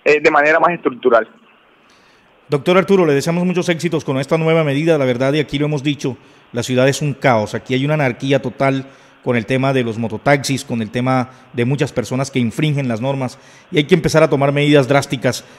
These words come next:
Speaker 2: porque no podemos permitir que se nos salga la ciudad de las manos, doctor Arturo.
Speaker 1: No, sí, señora, así como usted muy bien lo dice, muchas gracias por el espacio, invitar a los monterianos a cumplir la normatividad vigente. Un gran saludo a todos los oyentes, muy amable.
Speaker 2: Bueno, muy bien, es el doctor Arturo Mercado, secretario de Tránsito Municipal.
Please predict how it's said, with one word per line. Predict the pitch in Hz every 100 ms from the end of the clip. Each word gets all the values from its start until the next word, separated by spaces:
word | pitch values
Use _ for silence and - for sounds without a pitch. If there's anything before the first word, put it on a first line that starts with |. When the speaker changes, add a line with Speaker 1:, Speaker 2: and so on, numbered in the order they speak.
| -
Speaker 2:
porque | - 127 131
no | 135 135
podemos | 147 143 143
permitir | 143 120 117 127
que | 131
se | 123
nos | 110
salga | 127 123
la | 120
ciudad | 120 117
de | 117
las | 110
manos, | 110 101 92 - - 110
doctor | 110 120 110
Arturo. | 98 90 - - _ - _ _ _ _ _ -
Speaker 1:
No, | 151 147
sí, | 165
señora, | 180 156 135
así | 143
como | 175 160
usted | 170
muy | 180
bien | 185
lo | 175
dice, | 214 208
muchas | 165 170 180
gracias | 180 190 202
por | 175 151
el |
espacio, | 135 180 214 202
invitar | 165 143 175
a | 190
los |
monterianos | 175 156 139 165 196 175
a |
cumplir | 143 123 151
la | 170
normatividad | 160 151 123 131 139
vigente. | 139 127 - - - - -
Un | 175
gran | 180 180
saludo | 185 180 180
a |
todos | 175
los | 165 139
oyentes, | 127 120 -
muy | 156
amable. | 165 131 113
Speaker 2:
Bueno, | 120 123
muy | 135
bien, | 135
es | 127 -
el | 139 127
doctor | 117 104 135
Arturo | 135 - 143 143
Mercado, | 131 110 170 165
secretario | 143 117 104 120 127
de | 117
Tránsito | 123 127 135
Municipal. | 117 110 120 110 185 170